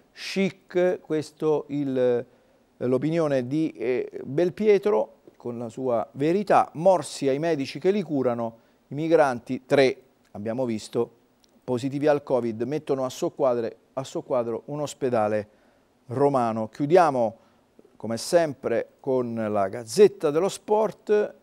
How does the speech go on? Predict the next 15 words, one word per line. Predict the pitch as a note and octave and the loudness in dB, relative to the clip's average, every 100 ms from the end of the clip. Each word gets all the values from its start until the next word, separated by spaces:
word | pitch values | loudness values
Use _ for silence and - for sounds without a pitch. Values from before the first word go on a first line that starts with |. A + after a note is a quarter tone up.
| _ | _
eh, | A2 | -8
andiamo | G#2+ G#2+ G#2 A2 B2 | -8 -6 -8 -6 -6
a | |
vedere | A2+ B2 A#2+ | -2 0 0
questo | G#2+ A2 - | -2 -6 -10
titolo, | G#2+ C3+ A#2 G#2+ G2+ - | -6 -4 0 -2 -4 -10
insomma, | - A#2 G#2+ | -12 -8 -8
un | G2+ | -4
po' | C#3+ C3 | -2 -2
complesso, | D3 C3+ - D3+ A2+ - C#3 C3+ _ _ _ _ | -4 -4 2 2 0 -4 -4 -6 _ _ _ _
questa | _ A#2+ | _ -6
pagina | A2+ A#2+ A2+ A#2 A2+ - | 0 0 0 -4 -6 -2
mosaico, | D#3 E3+ D#3+ A#2+ A#2 C3 D3 - _ | -2 4 4 4 0 -2 -2 -2 _
cerchiamo | - G#2+ - C3+ B2 A2 | -16 -16 -8 -6 -4 -6
di | A#2+ | -8